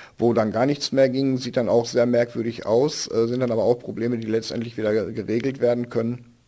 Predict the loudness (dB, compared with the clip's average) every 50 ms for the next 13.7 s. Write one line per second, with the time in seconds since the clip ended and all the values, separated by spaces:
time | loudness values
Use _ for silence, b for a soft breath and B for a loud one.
0 | _ _ _ _ -20 -20 -20 _ _ -12 -10 -8 -8 -8 -8 -10 -10 -8 -8 -6
1 | -6 -6 -8 -10 -12 -10 -6 -4 -2 -2 -4 -4 -6 -12 -18 _ _ -14 -12 -12
2 | -12 -12 -10 -8 -6 -4 -4 -4 -4 -6 -8 -10 -8 -8 -6 -6 -6 -6 -4 -2
3 | -4 -4 -4 -4 -6 -6 -6 -8 -12 B B B B B B B B 0 2 4
4 | 4 4 2 0 0 0 0 0 0 -2 -4 -8 -12 -16 -20 -20 -20 _ _ -6
5 | -4 -2 0 2 2 2 2 0 -2 -4 -6 -6 -4 -6 -6 -6 -6 -8 -10 -10
6 | -6 -4 -2 -2 -2 -4 -4 -4 -4 -4 -2 -2 -2 -2 -2 -2 -4 -4 -4 -4
7 | -2 -4 -6 -6 -8 -10 -12 -10 -8 -6 -6 -4 -4 -4 -4 -6 -8 -10 -12 -14
8 | -12 -8 -8 -6 -2 0 0 0 0 -2 -4 -4 -4 -2 0 0 0 0 0 0
9 | 2 2 2 2 0 -2 -2 0 -2 -2 -4 -4 -2 -2 -2 0 -2 -2 -2 -2
10 | -2 -2 -2 -2 -2 -4 -4 -4 -4 -2 0 0 0 0 0 0 -2 -2 -2 -4
11 | -4 -2 0 0 0 -2 -4 -6 -8 -8 -8 -8 -10 -10 -10 -10 -10 -8 -6 -6
12 | -4 -4 -6 -6 -6 -6 -6 -6 -6 -6 -8 -10 -8 -10 -10 -10 -8 -8 -8 -8
13 | -8 -8 -8 -10 -10 -6 -2 0 0 0 0 -2 -4 -6